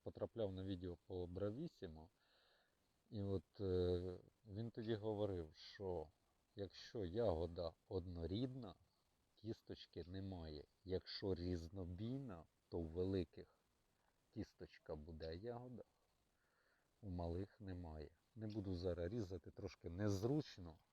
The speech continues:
але, ну, тим не менше. Я пробував от такі великі, от видно, що я рвав ягоду. Пробував, то... Ну,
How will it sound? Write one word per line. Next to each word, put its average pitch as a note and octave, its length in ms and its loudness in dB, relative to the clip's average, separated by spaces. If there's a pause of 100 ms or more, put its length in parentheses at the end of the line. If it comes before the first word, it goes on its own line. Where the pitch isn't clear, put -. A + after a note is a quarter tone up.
(160)
але, F#2+ 280 2
ну, G2 320 -4
тим G2 220 0
не F2+ 80 0
менше. E2+ 460 -6 (680)
Я G2+ 140 4
пробував G2 540 6
от E2 120 -2
такі - 300 -8
великі, E2+ 440 -4
от F2 240 0
видно, F2 320 -2
що - 180 -12
я F2 140 0
рвав F2+ 280 -4
ягоду. A2+ 500 -8 (1000)
Пробував, G2 540 0 (360)
то... E2+ 220 -6 (840)
Ну, G2+ 340 -10